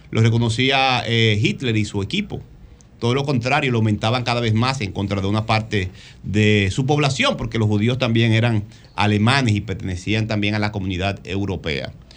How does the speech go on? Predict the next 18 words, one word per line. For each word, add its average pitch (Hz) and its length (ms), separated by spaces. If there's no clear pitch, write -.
Los 131 520
japoneses 143 520
se 170 60
entendían 151 460
también 127 340
predestinados 110 840
a - 80
controlar 90 600
todo 101 240
lo 107 140
que 107 80
era 101 300
Asia, 87 420
incluso 92 360
estaban 104 340
yendo 101 200
más 110 180
allá 107 440